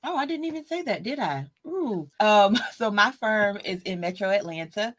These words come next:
We are a virtual law firm. We've been virtual since the conception in twenty fourteen. So we didn't just make the shift in covid. So it was actually quite refreshing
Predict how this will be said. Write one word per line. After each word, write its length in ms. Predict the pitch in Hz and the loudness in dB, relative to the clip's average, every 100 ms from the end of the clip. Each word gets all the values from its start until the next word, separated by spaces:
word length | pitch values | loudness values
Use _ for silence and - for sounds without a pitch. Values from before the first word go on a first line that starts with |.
| - | -10
We 220 | 185 196 | -6 -2
are 140 | 175 | 0
a 80 | 165 | 0
virtual 440 | 160 202 214 196 160 | -2 -6 -6 -8 -4
law 180 | 147 | -4
firm. 300 | 147 156 151 | -4 -8 -8
We've 140 | 156 156 | -8 -8
been 160 | 160 | -8
virtual 520 | 151 156 156 160 156 - | -6 -8 -10 -10 -10 -10
since 220 | 151 - | -14 -14
the 80 | - | -16
conception 500 | - 147 147 - 160 | -16 -8 -6 -6 -10
in 120 | 151 143 | -12 -12
twenty 300 | - 151 151 | -14 -14 -10
fourteen. 600 | 165 156 - 156 156 147 | -10 -12 -14 -12 -12 -10
So 60 | 147 | -8
we 140 | 147 | -6
didn't 220 | 175 165 160 | -6 -8 -8
just 280 | 156 - 160 | -10 -12 -10
make 220 | 160 - | -10 -8
the 80 | 156 | -10
shift 380 | - 170 151 - | -6 -6 -6 -8
in 140 | 175 | -8
covid. 440 | 165 180 170 170 - | -4 -2 -2 -4 -6
So 100 | 165 | -8
it 40 | |
was 80 | 156 | -4
actually 360 | 165 175 - 143 | -2 -4 -6 -10
quite 360 | - 156 151 117 | -2 0 0 -4
refreshing 680 | - - 180 185 156 156 | -10 -2 -2 -2 -6 -8